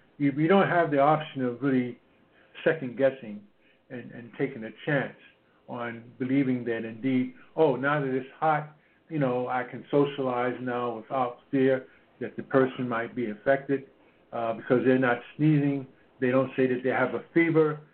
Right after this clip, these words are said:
et cetera, et cetera. With it being the cold weather coming upon, then the converse is true. The, the virus is able to sustain itself,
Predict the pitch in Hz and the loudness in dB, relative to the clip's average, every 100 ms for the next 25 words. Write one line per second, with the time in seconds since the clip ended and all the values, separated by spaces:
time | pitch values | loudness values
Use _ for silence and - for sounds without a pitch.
0 | - 127 - 127 - 120 - 160 143 104 | -14 -14 -6 -6 -6 -10 -4 -2 -2 -6
1 | - _ _ _ _ _ _ _ _ _ | -16 _ _ _ _ _ _ _ _ _
2 | - 156 165 175 185 160 151 147 143 - | -2 2 4 4 2 2 -6 -8 -6 2
3 | 208 247 151 139 127 127 135 127 120 135 | 4 4 4 0 -2 -6 -8 -10 -10 -8
4 | 135 135 147 147 156 - _ _ 147 147 | -8 -8 -10 -12 -12 -16 _ _ -18 -10
5 | 143 147 147 - 170 190 185 175 - 151 | -4 -2 -4 -4 0 0 2 0 -2 -14
6 | - 160 131 107 101 _ _ _ _ 131 | -10 -4 -4 -4 -12 _ _ _ _ -12
7 | 127 - - 131 131 131 131 151 131 147 | -12 -18 -20 -10 -4 -4 -4 -6 -4 2
8 | 156 165 160 156 - _ _ _ _ - | 4 4 2 -2 -20 _ _ _ _ -8
9 | 143 139 156 151 147 - 151 143 143 139 | -4 0 2 2 -4 -4 -2 -2 -2 -10
10 | - - 180 180 147 - 135 107 | -8 0 2 2 -2 -2 -2 -2